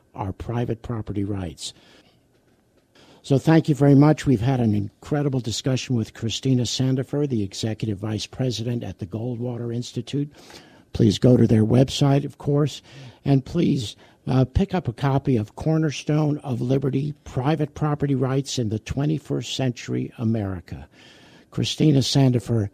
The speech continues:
thank you very much for being a guest on Freedom Forum Radio.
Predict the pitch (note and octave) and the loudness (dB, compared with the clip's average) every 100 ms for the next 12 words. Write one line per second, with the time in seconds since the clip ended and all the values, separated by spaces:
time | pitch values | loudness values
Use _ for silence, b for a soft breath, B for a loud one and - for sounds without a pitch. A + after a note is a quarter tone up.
0 | _ - D3 D#3 - B2+ B2 C3 B2 A#2 | _ -4 0 2 2 0 4 4 4 4
1 | G#2 - A2 A#2 A2+ A2 G2+ B2+ G#2+ G2+ | 0 -4 0 2 2 2 0 0 0 -4
2 | - - C3+ G#2+ F#2 - A#2 A#2 A#2 - | -8 -8 -4 -2 -4 -4 -2 0 -2 -2
3 | A#2+ G#2 G2+ F2+ D#2+ C#2+ F2 | 0 0 0 -2 -6 -8 -10